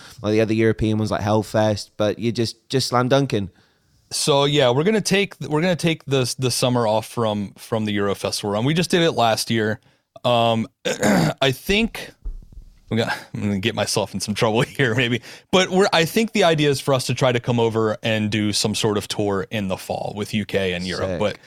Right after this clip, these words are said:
Speaker 2: so we're just gonna come over and do, uh, do Slam Dunk,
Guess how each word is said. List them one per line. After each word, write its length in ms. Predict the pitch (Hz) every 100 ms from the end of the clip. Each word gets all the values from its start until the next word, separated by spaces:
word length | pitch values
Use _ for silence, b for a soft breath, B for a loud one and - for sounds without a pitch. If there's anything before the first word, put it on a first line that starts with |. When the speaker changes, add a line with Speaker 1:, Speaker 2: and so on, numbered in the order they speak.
| b b
Speaker 2:
so 220 | - 131
we're 120 | 139
just 120 | 156 165
gonna 160 | 160
come 180 | 151 151
over 400 | 151 139 143 131 _ _ _ -
and 200 | 127 120
do, 380 | 123 120 117 113
uh, 520 | - 113 110 107 107 - 120
do 160 | 120
Slam 320 | 113 127 113
Dunk, 340 | 113 110 107